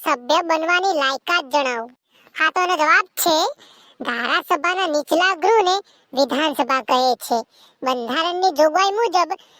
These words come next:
વિધાનસભામાં સભ્યોની સંખ્યા સાઈઠ થી ઓછી અને પાંચસો થી વધારે ના હોવી જોઈએ. તથા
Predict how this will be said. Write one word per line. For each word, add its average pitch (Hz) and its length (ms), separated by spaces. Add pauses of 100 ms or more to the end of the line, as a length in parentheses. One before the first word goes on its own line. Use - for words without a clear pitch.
(120)
વિધાનસભામાં 302 1120
સભ્યોની 285 580
સંખ્યા 381 380 (400)
સાઈઠ 277 340
થી 349 180 (100)
ઓછી 349 480 (360)
અને 349 180
પાંચસો 262 540
થી 392 160
વધારે 311 420 (360)
ના 262 400
હોવી 277 280
જોઈએ. 247 360 (560)
તથા 381 420